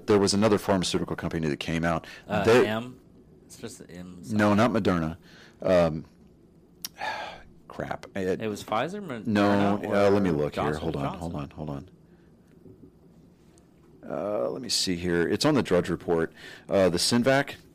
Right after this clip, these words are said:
Speaker 1: covid vaccine fades after six months. And now they're talking about booster shots.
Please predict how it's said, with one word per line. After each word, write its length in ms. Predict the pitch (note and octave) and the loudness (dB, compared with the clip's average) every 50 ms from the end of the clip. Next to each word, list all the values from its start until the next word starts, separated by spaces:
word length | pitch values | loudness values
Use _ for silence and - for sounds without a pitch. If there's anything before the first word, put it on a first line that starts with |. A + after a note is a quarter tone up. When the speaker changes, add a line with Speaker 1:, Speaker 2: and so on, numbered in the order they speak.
| - - - | -20 -14 0
Speaker 1:
covid 300 | - B2 B2 A#2+ C3+ A2 | 2 4 4 4 4 4
vaccine 580 | B2 A#2+ C3 C3 - - D3+ D3 D3 D3 D3+ - - - - - | 4 4 4 2 0 0 0 0 0 -2 -4 -8 -14 -20 -20 -20
fades 420 | - - - B2+ B2 A#2 G2+ D#2+ E2+ | -18 -2 4 6 6 6 6 6 4
after 220 | D#2+ D2+ - C#2+ | 0 0 -2 -4
six 320 | - - F2 D#2 - - | -4 -2 -2 -2 -2 -4
months. 300 | F2+ D#2+ D2 A#1 - - | -6 -6 -8 -8 -8 -6
And 60 | F2 F2+ | 0 2
now 120 | G#2+ C3+ | 4 4
they're 100 | D3 C3+ | 4 2
talking 400 | - - A#2+ A2+ G#2 - G2 F#2 | 2 4 2 2 4 2 -2 -2
about 560 | E2+ D2 E2 D#2+ D#2+ D#2+ - - - F#2+ E2 | 0 2 4 4 4 2 0 -2 -10 -12 -2
booster 360 | F#2+ G2+ G2+ - - - G1+ | 0 0 0 0 -2 -4 -4
shots. 520 | - - - - - - - - - - | -4 -4 -4 -4 -4 -6 -6 -8 -10 -12